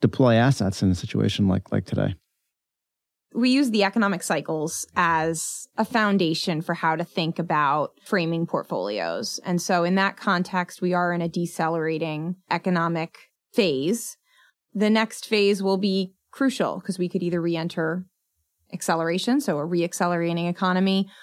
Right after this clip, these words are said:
Speaker 2: or move into an early contraction or a recessionary period. And, and our, our best thinking is that we will be continuing this expansion. I think what's really key is that while we are decelerating,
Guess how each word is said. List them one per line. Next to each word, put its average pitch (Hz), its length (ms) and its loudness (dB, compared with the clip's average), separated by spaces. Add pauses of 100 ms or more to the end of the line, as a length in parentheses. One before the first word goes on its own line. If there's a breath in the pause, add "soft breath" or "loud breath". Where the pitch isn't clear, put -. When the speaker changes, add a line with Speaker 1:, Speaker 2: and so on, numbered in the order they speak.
(200 loud breath)
Speaker 2:
or 180 500 4
move 180 540 4
into 175 800 0 (480)
an 180 120 -2
early 165 480 0 (200)
contraction 156 680 -4
or 139 180 -4
a 135 40 -8
recessionary 147 800 -6
period. 175 500 2
And, 170 160 -4
and 180 120 -2
our, 175 200 0 (160)
our 220 320 4 (400 soft breath)
best 190 340 0
thinking 208 460 4
is 175 140 0
that 180 200 2
we 202 220 4
will 180 640 4
be 175 480 2 (220)
continuing 240 760 4
this 185 260 2
expansion. 165 920 -2 (720 soft breath)
I 202 120 2
think 233 240 2
what's 214 200 0
really 196 220 2
key 208 240 0
is 185 100 2
that - 120 0
while 170 180 2
we 170 140 2
are 156 100 4
decelerating, 160 1080 0